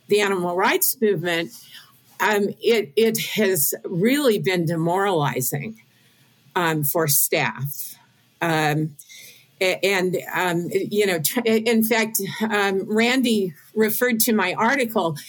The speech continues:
In part, I wrote that, uh, is to try to be a morale booster for the profession. It's like,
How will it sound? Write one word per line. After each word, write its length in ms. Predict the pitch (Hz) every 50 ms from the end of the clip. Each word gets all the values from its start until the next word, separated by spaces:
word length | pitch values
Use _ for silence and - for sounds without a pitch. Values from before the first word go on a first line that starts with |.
| - - - - - - _ _ _ _ _ _ -
In 180 | - 240 233 233
part, 380 | 233 - - - 339 381 415 415
I 140 | 349 277 226
wrote 340 | 220 220 220 220 214 220
that, 380 | - 233 208 208 196 165 143 - - 143 - - - - _ _ _ _ -
uh, 60 | - - - - -
is 480 | 220 220 220 220 214 208 196 - - - _ _ _ -
to 160 | - 233 220
try 240 | 220 - 247 262 254
to 100 | 262 233
be 140 | 220 220
a 60 | 208 196
morale 640 | 202 196 190 180 180 185 196 220 254 285 330 330
booster 800 | 240 190 185 185 175 156 143 - - - 185 175 165 165 175 170 - _ _ _ _ - _ _ _ _ _ _ _ _ _ _ _ - -
for 640 | - - 262 285 302 330 302 254 226 208 202 214 220 - - -
the 140 | 220 220 220
profession. 1040 | 220 - 214 220 - 254 254 330 349 - - - - 143 - 170 175 180 175 143 _ -
It's 240 | 214 220 220 -
like, 280 | 240 233 220 214 220 -